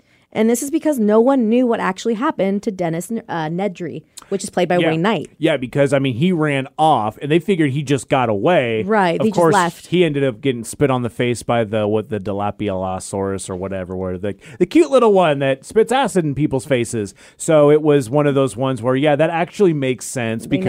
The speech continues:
Speaker 2: because
Speaker 1: figured it out.
Speaker 2: Yeah, and everyone's like, "Well, that's a plot hole," and you're like,
Speaker 1: No,
Speaker 2: "No,
Speaker 1: no, they just
Speaker 2: no."
Speaker 1: didn't know.
Speaker 2: Exactly.
Speaker 1: Although they did make a mistake.
Speaker 2: What?
Speaker 1: So the mosquito mistake, the mosquito in the amber, which was, like, a
Speaker 2: Mm-hmm.
Speaker 1: big sign, a big pivotal thing.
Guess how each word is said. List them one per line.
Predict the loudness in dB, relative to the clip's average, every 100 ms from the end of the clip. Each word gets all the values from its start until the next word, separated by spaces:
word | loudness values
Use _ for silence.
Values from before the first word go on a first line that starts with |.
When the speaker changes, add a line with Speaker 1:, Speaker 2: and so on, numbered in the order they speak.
| 2
Speaker 2:
because | 2
Speaker 1:
figured | -2 -4
it | -2
out. | -2 0
Speaker 2:
Yeah, | 0 2 0 -4
and | -2
everyone's | -2 0 0
like, | 2
"Well, | 4 4
that's | 2 0
a |
plot | 0 0 2
hole," | 4 2
and | 2
you're | 2
like, | 2 2 -2 _ -10
Speaker 1:
No, | -4
Speaker 2:
"No, | -2
Speaker 1:
no, | 0 0 0 0
they | 0
just | -2
Speaker 2:
no." | -2
Speaker 1:
didn't | -2 -2
know. | -2 -4 -6
Speaker 2:
Exactly. | -6 -4 -2 -4 -4 -6 0
Speaker 1:
Although | 2 4
they | 4 4
did | 4
make | 0 -2
a |
mistake. | -6 -6 -6 -6 -8 _ _
Speaker 2:
What? | 0 2 0 -10 _ _ _
Speaker 1:
So | 0 4 4 4 2
the | 2
mosquito | 2 2 -2 -2 0
mistake, | 0 -2 -6
the | -4
mosquito | -4 2 4 4
in | 4 2
the | 2 0
amber, | -2 0 -2
which | -2 -4
was, | -6
like, | -6
a |
Speaker 2:
Mm-hmm. | 0 4
Speaker 1:
big | 6 6 4 -6 _ _ _ _ _ _ _ _
sign, | -10 -2 0 2 0
a | 0
big | -2 -2
pivotal | -4 -2 -4
thing. | -2 -2 -2 -4